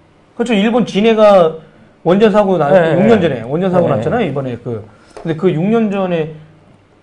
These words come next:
Speaker 1: 여기 사고 나서 얼마 안 있다가 일어나가지고 모든 전 세계 원전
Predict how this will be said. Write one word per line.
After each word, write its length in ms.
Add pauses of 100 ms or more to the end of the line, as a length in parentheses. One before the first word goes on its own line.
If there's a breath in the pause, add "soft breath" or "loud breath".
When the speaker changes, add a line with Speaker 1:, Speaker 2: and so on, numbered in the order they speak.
(420)
Speaker 1:
여기 220
사고 320
나서 160
얼마 240
안 80
있다가 340
일어나가지고 500
모든 300
전 160
세계 140
원전 680